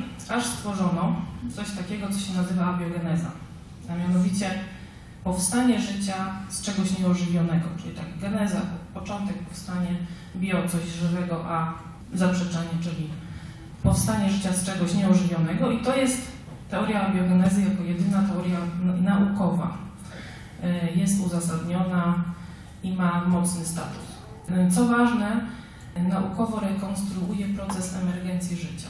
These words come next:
czyli ogólnie pojawiania się. Nie tylko, że ono jest, skok, tylko pojawianie, cały proces pojawiania się życia, które doprowadziło właśnie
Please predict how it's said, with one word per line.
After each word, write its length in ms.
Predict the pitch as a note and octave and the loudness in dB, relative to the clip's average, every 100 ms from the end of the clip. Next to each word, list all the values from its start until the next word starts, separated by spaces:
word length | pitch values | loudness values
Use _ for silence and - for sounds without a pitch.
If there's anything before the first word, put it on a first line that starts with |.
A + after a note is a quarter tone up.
| - | -12
czyli 200 | - F3 | -12 -8
ogólnie 340 | F3+ F3+ F3+ | -4 -2 -2
pojawiania 720 | F3+ F#3+ F#3+ F3+ F#3 F3+ - | -4 -4 -4 -4 -2 -2 -2
się. 160 | - - - - - - - | -4 -8 -12 -12 -14 -14 -8
Nie 80 | B3 | -4
tylko, 260 | F3+ F#3 | -4 -4
że 160 | - - | -6 -6
ono 300 | G#3 F#3 F3+ | -6 -2 -2
jest, 380 | F#3 - - - | 0 -2 -4 -4
skok, 380 | G#3 A#3 - - | -2 -2 -4 -8
tylko 220 | F3+ F3+ F3+ - | -8 -6 -6 -4
pojawianie, 680 | A3 G#3 F#3+ F#3 F3+ F#3+ G3 | -2 0 0 0 0 0 -2
cały 240 | G3+ G3+ | -4 -4
proces 340 | G3 G3 - | -4 -6 -6
pojawiania 560 | G#3 G#3 F3 F3 F3+ F3+ | -4 -4 -2 0 2 2
się 160 | F3+ E3 - - - - - | 2 -2 -4 -8 -10 -12 -6
życia, 260 | F3 E3+ F#3 | -4 -2 -2
które 320 | F3+ F3 E3+ | -2 -4 -2
doprowadziło 540 | E3 E3 D#3 D#3+ - E3 | -2 -2 -2 -2 -2 -2
właśnie 360 | D#3+ - - | -2 -4 -4